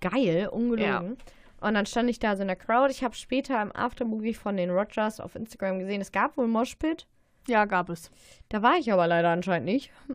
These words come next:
Speaker 1: Aber, ähm, ich bin da für mich selber so hart abgegangen.
Speaker 2: Der Moshpit, der war sogar relativ groß bei den Rogers.
Speaker 1: Echt? Scheiße,
Speaker 2: Ja,
Speaker 1: ey, ich
Speaker 2: ziemlich,
Speaker 1: hab
Speaker 2: aber der war sehr rechts.
Speaker 1: Ja, ich muss halt auch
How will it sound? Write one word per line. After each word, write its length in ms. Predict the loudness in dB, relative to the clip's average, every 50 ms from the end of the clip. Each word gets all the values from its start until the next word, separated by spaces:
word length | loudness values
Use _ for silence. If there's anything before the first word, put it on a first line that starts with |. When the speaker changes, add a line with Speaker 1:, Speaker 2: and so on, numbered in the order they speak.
| -14 _ -2
Speaker 1:
Aber, 880 | 2 2 4 4 6 6 6 6 6 4 4 2 0 0 0 0 0 -2
ähm, 120 | -4 -6 -8
ich 140 | -12 -8 -4
bin 160 | -2 0 2
da 140 | 2 2 0
für 120 | -2 -2
mich 180 | -2 -2 -4 -2
selber 340 | 0 2 4 4 4 4 2
so 360 | 2 0 2 2 0 0 -2
hart 260 | -2 -2 -2 -2 -4
abgegangen. 580 | -8 -14 _ -16 -10 -8 -8 -6 -6 -6 -8 -10 _ -12 -8
Speaker 2:
Der 80 | -6
Moshpit, 280 | -4 -4 -6 -6 -4 -2
der 100 | 0 0
war 80 | 0 0
sogar 200 | 0 -2 -2 0
relativ 320 | -2 -2 -4 -6 -8 -10
groß 260 | -6 -4 -4 -4 -2
bei 120 | -2 0 2
den 180 | 2 2 4
Rogers. 400 | 2 2 2 2 0 0 0 2 2
Speaker 1:
Echt? 260 | 2 2 2 -2 -8 -10 -6
Scheiße, 100 | 0 2
Speaker 2:
Ja, 180 | 2 4 4 2
Speaker 1:
ey, 60 | 0 -2
ich 60 | 0 4
Speaker 2:
ziemlich, 200 | 4 6 4 4
Speaker 1:
hab 60 | 2 0
Speaker 2:
aber 140 | 2 4 4
der 160 | 4 6 6
war 140 | 6 6 6
sehr 220 | 6 6 6 4
rechts. 440 | 4 2 2 0 -2 -6 -14 -10 -6
Speaker 1:
Ja, 360 | -2 2 2 4 4 4 2 0
ich 140 | -2 -2 -2
muss 140 | 0 2
halt 140 | 2 2 4
auch 40 | 2